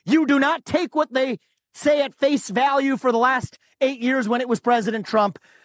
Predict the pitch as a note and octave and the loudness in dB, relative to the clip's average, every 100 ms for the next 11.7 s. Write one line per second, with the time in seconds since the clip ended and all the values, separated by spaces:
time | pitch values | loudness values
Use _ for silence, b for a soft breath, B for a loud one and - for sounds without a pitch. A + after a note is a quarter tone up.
0 | b C3 D4 E4 C#4+ D4 - B3+ B3 A3 | b 0 2 4 0 -2 -2 -2 -2 -2
1 | A#3+ A3+ G3+ A3+ A#3+ A3 - G#3+ - A3 | 0 2 2 2 0 -2 -4 -6 -2 -2
2 | A3 - E3 G3 G3+ G3 G3 G3 F#3 G3+ | -2 -4 -2 0 0 -2 -2 -2 -2 -2
3 | E3+ A#2 G2+ - b b b A#3+ A#3+ B3+ | -2 -6 -8 -12 b b b -2 0 -2
4 | G#3+ - B3+ C4+ C#4+ A#3+ A3 - A#3+ - | -2 -2 -2 0 0 -2 -2 -4 -4 -2
5 | A#3 G#3+ B3+ A#3 C4 B3+ B3+ B3 A3 G#3 | -2 0 2 2 0 0 -2 -2 -2 -4
6 | G#3 G3 F#3+ - b b b C#4 - - | -2 0 -2 -4 b b b -2 -2 -4
7 | A#3+ A3 A3 G#3 _ C#3+ G#3+ B3+ B3 G#3 | -4 -2 -2 -4 _ -4 -2 0 -2 -2
8 | A#3+ A3 G3+ G#3 F3 D3 - _ _ _ | -2 0 0 0 0 -2 -8 _ _ _
9 | C3 G#3 C4 C4+ C4+ B3 A#3+ B3+ G3+ A3+ | -6 -2 0 0 2 2 2 0 0 -4
10 | - - C4 C4+ A#3+ B3+ A3 A#3 E3+ A#3 | -4 -4 -2 0 0 -2 -2 -2 -2 -2
11 | G#3+ A3 F#3+ G#3 F#3+ - | -4 -4 -2 0 0 -6